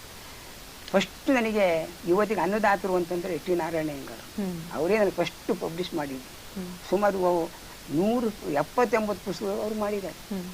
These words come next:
Speaker 1: ಆಮೇಲೆ ಬೇರೆ ಪ್ರಕಾಶಕರು, ರಾಜಕಮಲ ಪ್ರಕಾಶನ ಬಂದ್ರು,
Speaker 2: ಹ್ಮ್.
Speaker 1: ಕರುಣಾಕರನ್ ಪ್ರಕಾಶನ ಬಂದ್ರು, ಸುದರ್ಶನ್ ಪ್ರಕಾಶನದವ್ರು ಬಂದ್ರು, ಎ ಎಂ ಕರಡಿ ಅಂತ ಹುಬ್ಳಿಯವರು ಬಂದ್ರು,
Speaker 2: ಹ್ಮ್, ಹ್ಮ್.
Speaker 1: ಸರಸ್ವತಿ ಪುಸ್ತಕ ಭಂಡಾರ ಅಂತ ಬೆಳಗಾಂನವ್ರು ಬಂದ್ರು,
Speaker 2: ಹ್ಮ್, ಹ್ಮ್.
Speaker 1: ಬೆಂಗಳೂರಿನಲ್ಲಿ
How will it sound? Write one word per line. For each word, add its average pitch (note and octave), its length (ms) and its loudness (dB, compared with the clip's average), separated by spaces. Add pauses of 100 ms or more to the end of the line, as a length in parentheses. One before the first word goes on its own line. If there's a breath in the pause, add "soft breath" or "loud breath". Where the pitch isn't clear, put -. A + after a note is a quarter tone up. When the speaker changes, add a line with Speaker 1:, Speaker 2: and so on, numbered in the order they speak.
Speaker 1:
ಆಮೇಲೆ C#4 420 10
ಬೇರೆ A3+ 280 6
ಪ್ರಕಾಶಕರು, F#3 480 0
ರಾಜಕಮಲ G3 380 4
ಪ್ರಕಾಶನ F3 540 4
ಬಂದ್ರು, E3+ 380 4
Speaker 2:
ಹ್ಮ್. F#3+ 320 -4
Speaker 1:
ಕರುಣಾಕರನ್ F#3+ 540 8
ಪ್ರಕಾಶನ F#3 480 4
ಬಂದ್ರು, F3 400 4
ಸುದರ್ಶನ್ F#3 420 2
ಪ್ರಕಾಶನದವ್ರು F#3 580 0
ಬಂದ್ರು, F3 280 4
ಎ F#3+ 160 8
ಎಂ G#3 180 6
ಕರಡಿ F#3+ 240 6
ಅಂತ F#3 160 4
ಹುಬ್ಳಿಯವರು F#3+ 560 6
ಬಂದ್ರು, E3+ 380 2
Speaker 2:
ಹ್ಮ್, F#3+ 220 -2
ಹ್ಮ್. F3+ 140 -4 (180)
Speaker 1:
ಸರಸ್ವತಿ A3 420 8
ಪುಸ್ತಕ G3+ 320 0
ಭಂಡಾರ G3+ 300 8
ಅಂತ F#3 280 4
ಬೆಳಗಾಂನವ್ರು G3+ 560 8
ಬಂದ್ರು, D#3+ 340 4
Speaker 2:
ಹ್ಮ್, F#3+ 220 -2
ಹ್ಮ್. F#3+ 140 -2 (360 loud breath)
Speaker 1:
ಬೆಂಗಳೂರಿನಲ್ಲಿ A#3 760 8